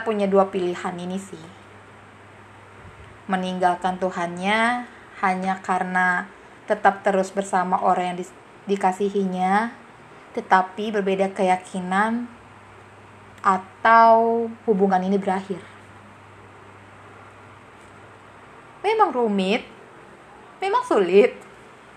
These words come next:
Apalagi hanya untuk kita putus hubungan hanya karena dengan alasan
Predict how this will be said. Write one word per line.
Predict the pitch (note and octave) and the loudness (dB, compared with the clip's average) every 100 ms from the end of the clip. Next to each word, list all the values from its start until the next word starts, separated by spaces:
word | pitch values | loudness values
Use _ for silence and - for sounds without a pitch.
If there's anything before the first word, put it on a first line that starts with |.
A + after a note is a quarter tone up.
| - - - - - - - | -20 -20 -20 -20 -20 -20 -6
Apalagi | G#3+ G#3+ G3+ G#3 | -2 4 4 2
hanya | C4+ B3+ A3 G#3+ | -2 -2 -4 -6
untuk | G#3+ G3+ G3+ G3 - - - - - - - - - - - - - - | -8 -8 -10 -10 -20 -20 -20 -20 -20 -20 -20 -20 -20 -20 -20 -20 -20 -8
kita | A#3 - G#3 G3+ G3 G3 F#3+ G3 | -8 0 4 8 8 8 4 0
putus | E4 - G#3+ G#3+ | -4 -2 -4 -4
hubungan | G3+ F#3 F#3 F3+ F#3 G3+ G3+ - | -6 -4 -2 0 0 -2 -6 -10
hanya | F#3+ F#3 F#3+ | -8 -4 0
karena | F#3+ F#3+ | 2 2
dengan | F#3+ F#3 G3 | -2 -4 0
alasan | G3+ G3+ G3 A3 A3+ A#3 | 4 4 2 0 0 -2